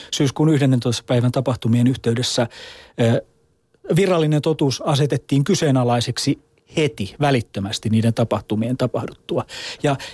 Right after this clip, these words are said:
ja, ja ky-, kyllä se niinku on tehnyt sen, että tota, et-, että, et kyllä niinku salaliittoteoriat nykyisessä mielessä on,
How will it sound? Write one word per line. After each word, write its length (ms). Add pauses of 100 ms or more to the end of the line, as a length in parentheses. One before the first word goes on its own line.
ja, 200 (800)
ja 120 (180)
ky-, 140
kyllä 220
se 120
niinku 320
on 120
tehnyt 320
sen, 220
että 220
tota, 340 (960)
et-, 360
että, 380 (680)
et 160 (220)
kyllä 240
niinku 220 (240)
salaliittoteoriat 960
nykyisessä 420
mielessä 500 (500)
on, 300